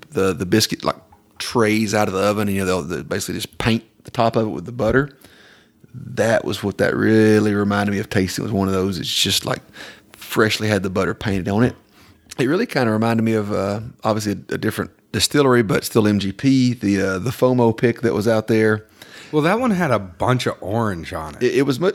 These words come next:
Speaker 1: it was more citrus, maybe a little more s-, clove spice as well, but it was cask strength. But at the same time, you know, that was what, a eight or ten year pick.
Speaker 2: Yeah, and not everybody got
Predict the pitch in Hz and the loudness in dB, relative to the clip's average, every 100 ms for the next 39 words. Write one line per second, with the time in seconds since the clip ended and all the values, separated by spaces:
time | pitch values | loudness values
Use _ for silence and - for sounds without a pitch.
0 | - 175 202 220 - 180 175 175 165 - | 0 0 2 0 2 0 0 0 0 -2
1 | - _ 135 143 180 156 139 127 120 123 | -10 _ 0 2 4 2 2 2 2 2
2 | 147 147 139 135 - - _ _ - - | 2 4 2 2 -2 -4 _ _ -14 -2
3 | 123 131 139 131 - - 113 131 127 110 | 2 4 4 2 -2 0 2 4 2 0
4 | 113 131 135 143 143 135 - 131 120 - | 2 2 2 2 0 0 0 0 2 0
5 | 127 135 - - - - 143 131 147 143 | 0 2 0 -6 -16 -2 0 0 0 0
6 | 147 180 135 143 135 123 135 123 113 - | 2 2 2 2 2 2 2 2 0 -8
7 | - 131 - 120 131 113 104 95 92 - | -2 0 0 -2 0 2 2 0 -2 0
8 | 120 120 135 139 151 151 170 - - 143 | 2 2 2 2 4 2 2 -2 -4 -20
9 | - - - - 202 202 175 - 151 165 | -20 -20 -16 -2 2 4 2 2 2 2
10 | 196 240 214 170 175 139 107 - 98 110 | 2 2 2 2 2 0 -2 0 4 4
11 | 123 - | 2 -2